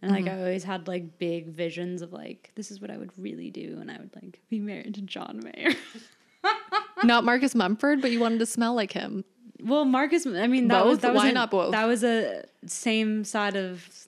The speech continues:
Speaker 1: same, different side of the same coin.
Speaker 2: Por qué no los dos?
Speaker 1: But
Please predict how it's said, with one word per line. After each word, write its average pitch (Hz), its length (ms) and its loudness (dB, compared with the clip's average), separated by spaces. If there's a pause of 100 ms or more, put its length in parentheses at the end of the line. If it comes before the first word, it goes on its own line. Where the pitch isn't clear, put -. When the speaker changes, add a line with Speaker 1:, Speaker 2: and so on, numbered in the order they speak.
Speaker 1:
same, 208 320 -6
different 214 420 -4
side 220 300 -2
of 190 80 -2
the 196 80 -4
same 190 340 -4
coin. 185 440 -8 (220)
Speaker 2:
Por 220 120 0
qué 220 260 -2
no 196 140 -2
los 175 240 -2
dos? - 360 -8 (680)
Speaker 1:
But 269 640 0